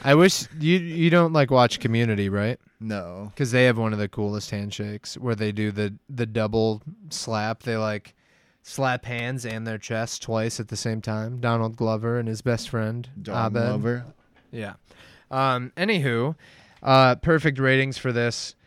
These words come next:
Speaker 1: I love the message, love the cartoon, the characters, the everything. Craig Bartlett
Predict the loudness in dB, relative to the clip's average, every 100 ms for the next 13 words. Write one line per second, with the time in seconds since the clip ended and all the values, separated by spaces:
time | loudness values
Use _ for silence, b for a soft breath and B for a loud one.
0 | _ _ -2 2 4 2 0 -2 0 0
1 | 2 0 0 0 0 -2 -8 -6 -4 -4
2 | -2 0 0 -2 -4 -6 -4 -2 -4 -4
3 | -4 -4 -6 -4 -2 -2 0 0 0 0
4 | 0 -2 -4 0 0 0 0 2 0 -4
5 | -4 -2 -2